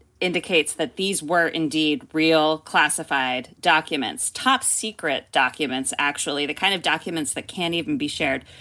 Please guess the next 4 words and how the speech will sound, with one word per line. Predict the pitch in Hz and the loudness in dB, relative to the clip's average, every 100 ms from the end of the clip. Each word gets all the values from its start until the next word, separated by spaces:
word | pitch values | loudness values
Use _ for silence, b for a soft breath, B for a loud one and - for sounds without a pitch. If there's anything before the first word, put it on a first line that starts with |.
| B B | B B
with | 180 180 | -6 -4
foreign | - 151 135 131 - | 2 2 2 -2 0
allies, | 131 131 87 - - - B B B | 0 0 -2 -2 -4 -6 B B B
which | 202 - - | -2 0 -2